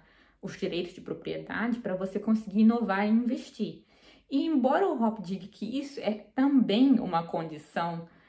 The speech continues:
para a Revolução Industrial, ela não é a única. E ele vai criticar, ah, os autores, inclusive muitos libertários,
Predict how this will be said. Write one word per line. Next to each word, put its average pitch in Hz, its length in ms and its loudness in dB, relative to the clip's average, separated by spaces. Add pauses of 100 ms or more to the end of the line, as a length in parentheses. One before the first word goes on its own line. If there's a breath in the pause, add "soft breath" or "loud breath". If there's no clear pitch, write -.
(200 soft breath)
para 170 140 -4
a 180 40 -2
Revolução 160 520 -6
Industrial, 175 640 0
ela 226 160 2
não 254 260 8
é 247 80 6
a 285 100 6
única. 233 760 4
E 220 100 4
ele 294 180 2
vai 277 200 2
criticar, 262 840 -2
ah, 165 340 -8 (500)
os 208 160 -2
autores, 185 500 -2
inclusive 226 540 2
muitos 214 340 4
libertários, 175 800 -6